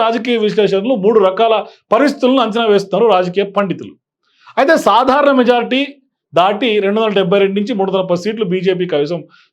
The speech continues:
చేసుకోవడం, కొంతమంది రాజకీయ విశ్లేషకులు రెండు వేల పంతొమ్మిది నాటి ఫలితాలనే బీజేపీ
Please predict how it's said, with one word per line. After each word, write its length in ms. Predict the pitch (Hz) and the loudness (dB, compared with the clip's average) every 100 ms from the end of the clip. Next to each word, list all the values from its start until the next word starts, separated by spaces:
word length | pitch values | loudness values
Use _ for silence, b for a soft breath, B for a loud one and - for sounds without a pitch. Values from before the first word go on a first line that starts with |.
| - | 0
చేసుకోవడం, 580 | 208 202 196 196 196 240 - _ _ _ | 2 2 2 2 2 -2 -8 _ _ _
కొంతమంది 340 | 214 214 233 254 220 | -2 0 2 2 2
రాజకీయ 320 | 214 214 226 | 0 -2 0
విశ్లేషకులు 400 | 214 185 190 226 202 | 0 0 -2 -2 -2
రెండు 120 | 202 | -2
వేల 100 | 208 180 | -2 -2
పంతొమ్మిది 380 | 190 240 240 220 | 0 0 0 -2
నాటి 200 | 214 208 196 B B - | -2 -4 -6 B B 0
ఫలితాలనే 440 | 214 233 208 233 196 | 0 2 0 0 0
బీజేపీ 320 | 208 226 226 | 0 0 0